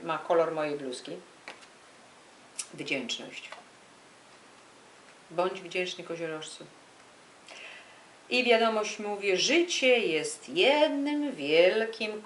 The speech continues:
kołem dawania i otrzymywania energii, wypuszczania i ta energia do nas wraca.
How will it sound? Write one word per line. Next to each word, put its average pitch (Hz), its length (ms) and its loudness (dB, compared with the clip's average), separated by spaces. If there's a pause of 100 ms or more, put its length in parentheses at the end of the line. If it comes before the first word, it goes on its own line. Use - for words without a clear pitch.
(100)
kołem 127 580 2 (4000)
dawania 165 680 4 (640)
i 185 100 0
otrzymywania 156 800 -4
energii, 143 580 -8
wypuszczania 202 960 -6 (300)
i - 40 -16
ta - 140 -10
energia 180 500 -4
do 196 80 -6
nas 190 180 -8
wraca. - 400 -8